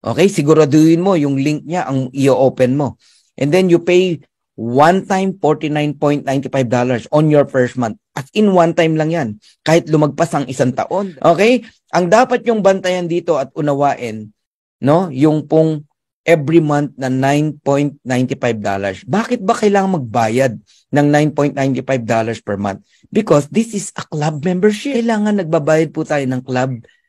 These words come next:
membership. Tama? Ngayon, kung ano benefits meron yung isang club, nai-enjoy mo yun.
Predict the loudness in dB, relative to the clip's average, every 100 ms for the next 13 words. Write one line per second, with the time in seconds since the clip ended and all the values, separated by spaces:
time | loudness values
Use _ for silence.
0 | _ _ -2 2 2 0 -2 -4 -6 -6
1 | -8 _ _ _ 2 4 2 0 _ _
2 | 2 4 4 2 2 2 2 2 0 -4
3 | -8 -4 0 2 2 2 0 -2 -6 -4
4 | -2 -2 0 2 2 -2 -14 _ -4 -2
5 | 0 2 4 2 2 0 -2 -6